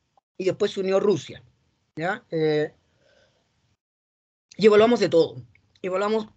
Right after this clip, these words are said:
emociones, desarrollo emocional, regulación emocional. Es un tremendo instrumento. Eh, ¿y qué es lo que encontramos?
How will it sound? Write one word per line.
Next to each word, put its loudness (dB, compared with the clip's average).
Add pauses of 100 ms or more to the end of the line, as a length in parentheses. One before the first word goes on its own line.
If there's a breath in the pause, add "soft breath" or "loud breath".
(160)
emociones, 2
desarrollo -4
emocional, -2
regulación -2
emocional. -2 (760)
Es -4
un -4
tremendo 2
instrumento. -2 (640 loud breath)
Eh, 4
¿y -12
qué 0
es 0
lo 0
que -2
encontramos? 0